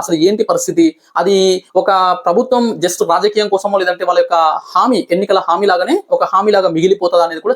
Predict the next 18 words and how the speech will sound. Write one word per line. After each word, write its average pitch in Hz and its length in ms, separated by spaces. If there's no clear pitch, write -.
చూడాల్సిన 165 260
అవసరం 147 260
ఉంది. 277 220
దానికి, 196 480
ఆ, 165 100
త్వరలోనే, 175 600
అంటే 220 300
మనకు 185 240
within 214 280
two, 202 140
three 196 160
మంత్స్ 175 200
లోనే 208 120
క్లారిటీ 185 300
వస్తది. 165 300
అసలు 156 180
ఇస్తారా, 202 300
ఇంప్లిమెంటేషన్ 175 520